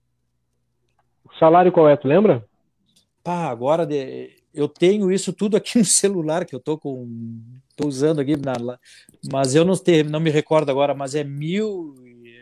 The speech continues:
Speaker 2: mil e trezentos ou mil e quinhentos, alguma coisa assim. Mas não se apegue muito ao que eu tô falando agora, porque eu tô sem os dados agora na minha frente.
Speaker 1: O pessoal tá pedindo também dados, eh, que,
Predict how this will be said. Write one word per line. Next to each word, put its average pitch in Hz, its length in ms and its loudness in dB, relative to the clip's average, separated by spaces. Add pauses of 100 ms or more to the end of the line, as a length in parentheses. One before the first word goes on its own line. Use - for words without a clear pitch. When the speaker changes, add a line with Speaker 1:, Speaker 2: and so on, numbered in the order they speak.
(160)
Speaker 2:
mil 175 100 -4
e 190 40 -10
trezentos 139 640 -4
ou 113 60 -4
mil 135 180 -2
e - 20 -2
quinhentos, 123 540 -4
alguma 165 240 -2
coisa 156 220 0
assim. 123 300 -6 (920)
Mas 120 480 0
não 139 160 0
se - 100 0
apegue 170 300 2
muito 165 200 -4
ao - 40 -20
que - 60 -8
eu 156 40 -4
tô 160 80 -6
falando 147 320 -6
agora, 143 200 -2
porque - 120 -12
eu 165 60 -6
tô 165 100 -6
sem 160 240 -8
os 147 140 -10
dados 143 300 -2
agora 127 240 -4
na 127 80 -10
minha 120 120 -8
frente. 107 400 -12 (2500)
Speaker 1:
O 123 160 -16
pessoal 165 320 -2
tá 175 100 0
pedindo 160 320 0
também 151 440 2
dados, 147 420 2
eh, 131 380 0
que, 131 260 -6